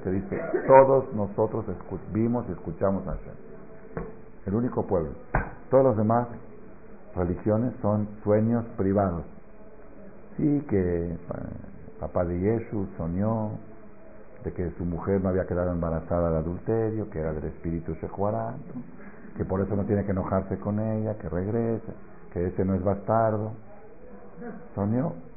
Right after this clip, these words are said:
soñó. Y que Mahoma soñó, que le dijo, y había una vez,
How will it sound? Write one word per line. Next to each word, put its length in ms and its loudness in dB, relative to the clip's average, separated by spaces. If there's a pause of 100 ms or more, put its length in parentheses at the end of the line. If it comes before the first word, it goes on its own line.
(1040)
soñó. 360 0 (1700)
Y 140 0
que 100 8
Mahoma 640 6
soñó, 560 2
que 100 -4
le 100 -4
dijo, 320 -8 (120)
y 180 -2 (1160)
había 200 6
una 160 10
vez, 140 8